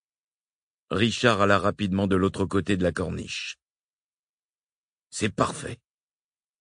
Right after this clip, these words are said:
Il fit glisser son sac à dos et le posa près de lui pour fouiller dans une grande poche. «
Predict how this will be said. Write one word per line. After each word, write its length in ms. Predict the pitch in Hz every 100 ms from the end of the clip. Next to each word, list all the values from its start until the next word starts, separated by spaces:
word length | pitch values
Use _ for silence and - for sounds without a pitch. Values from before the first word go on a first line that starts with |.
| _ _ _ _ _ 117
Il 120 | 113
fit 220 | - 113
glisser 400 | 101 117 101 113
son 160 | - 104
sac 240 | - -
à 80 | 104
dos 260 | 101 113 - _ _ -
et 120 | 110
le 140 | 110 110
posa 440 | 117 113 98 113
près 200 | - 107
de 100 | 98
lui 220 | 98 113
pour 240 | - - -
fouiller 300 | 110 101 101
dans 120 | 98
une 200 | 85 90
grande 240 | 85 82
poche. « 440 | 78 73 - -